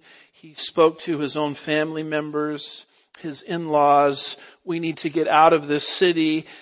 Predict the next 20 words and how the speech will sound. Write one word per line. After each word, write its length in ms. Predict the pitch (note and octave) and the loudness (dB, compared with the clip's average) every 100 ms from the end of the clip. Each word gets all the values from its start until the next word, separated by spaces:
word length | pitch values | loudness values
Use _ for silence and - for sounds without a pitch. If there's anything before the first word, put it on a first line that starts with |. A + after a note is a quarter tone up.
| _ | _
and 180 | F3 E3+ | -6 0
they 120 | F3 | 0
just 240 | E3+ D#3+ | -2 -6
didn't 200 | - D#3 | -6 -6
take 220 | C#3 D3 C#3 | -2 -4 -4
him 120 | C3 | -8
seriously 720 | - F#3 F3+ - C#3 C3 C3+ _ _ - - _ _ | -2 0 -2 -4 -6 -6 -8 _ _ -20 -20 _ _
because 360 | D#3 - F3 D3 | -8 -4 -4 -2
they 120 | D#3 | -2
thought 240 | - D3+ | 4 4
he 80 | C#3+ | 4
was 220 | C3+ B2+ | -2 -6
jesting. 580 | - C#3 C3+ - C#3 B2 _ _ _ _ _ _ _ _ _ _ _ _ _ _ - | -4 -2 -2 -8 -14 -16 _ _ _ _ _ _ _ _ _ _ _ _ _ _ -6
Oh, 80 | F#3 | 0
there 140 | E3+ | 0
goes 300 | E3 F3 D3+ | 2 0 0
Lot 260 | D#3+ D#3 C#3+ | 4 6 4
again, 320 | C#3 C3+ C#3+ | 0 -4 -4
joking 340 | C3+ C3 - | -2 -2 -2
around. 440 | D3 C3+ B2+ B2+ | -4 -2 -2 -4